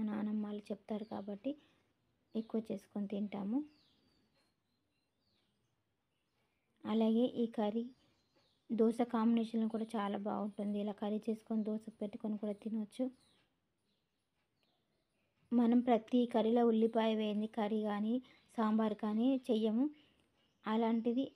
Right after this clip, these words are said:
దీంతోనే కర్రీ చేసుకొని తింటే ఎంత బాగుంటుందో చూడండి.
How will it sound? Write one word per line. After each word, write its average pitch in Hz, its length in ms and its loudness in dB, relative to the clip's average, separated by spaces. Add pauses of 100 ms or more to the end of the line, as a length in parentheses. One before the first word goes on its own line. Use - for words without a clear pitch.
(100)
దీంతోనే 226 600 2
కర్రీ 226 320 0
చేసుకొని 220 360 -4
తింటే 220 300 -2
ఎంత 214 220 -2
బాగుంటుందో 202 680 -6
చూడండి. 202 420 -6